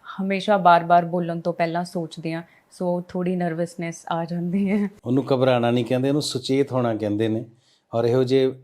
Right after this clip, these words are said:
Speaker 2: ਯੰਗਸਟਰਸ ਤੁਹਾਡੇ ਵਰਗੇ ਜਦੋਂ ਸੁਚੇਤ ਹੋ ਕੇ ਪੰਜਾਬੀ ਲਈ ਕੰਮ ਕਰਨਗੇ ਤਾਂ ਉਹ ਹੋਰ ਨਿਖਰ ਕੇ ਸਾਹਮਣੇ ਆਉਣਗੇ।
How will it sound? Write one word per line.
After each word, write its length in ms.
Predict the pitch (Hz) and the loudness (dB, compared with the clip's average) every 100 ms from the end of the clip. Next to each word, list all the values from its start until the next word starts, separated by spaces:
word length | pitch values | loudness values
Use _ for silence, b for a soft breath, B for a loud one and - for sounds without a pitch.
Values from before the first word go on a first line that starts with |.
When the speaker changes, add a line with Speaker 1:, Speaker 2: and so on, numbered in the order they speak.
| _ | _
Speaker 2:
ਯੰਗਸਟਰਸ 600 | - 113 117 113 - 117 | -4 0 0 0 0 0
ਤੁਹਾਡੇ 280 | - 120 107 | 2 2 2
ਵਰਗੇ 400 | 107 107 117 113 B B _ | 2 2 0 -2 B B _
ਜਦੋਂ 180 | 123 127 | -2 0
ਸੁਚੇਤ 480 | 123 123 131 135 147 | -2 0 2 4 4
ਹੋ 100 | 135 | 2
ਕੇ 120 | 131 | 0
ਪੰਜਾਬੀ 460 | - 120 117 107 | 0 2 2 2
ਲਈ 120 | 120 120 | 0 0
ਕੰਮ 280 | 117 113 | 0 0
ਕਰਨਗੇ 540 | 110 120 123 123 135 131 _ _ _ _ _ | 0 0 0 0 -2 -6 _ _ _ _ _
ਤਾਂ 240 | - 113 113 | -6 -4 -2
ਉਹ 300 | 123 123 120 | -2 -4 -6
ਹੋਰ 280 | - 131 143 | -2 4 4
ਨਿਖਰ 360 | 127 117 - 123 | 4 0 0 -2
ਕੇ 320 | 127 123 120 | 0 -2 -2
ਸਾਹਮਣੇ 400 | - 117 120 123 | -4 -2 0 0
ਆਉਣਗੇ। 440 | 120 127 127 139 | 0 0 -2 -4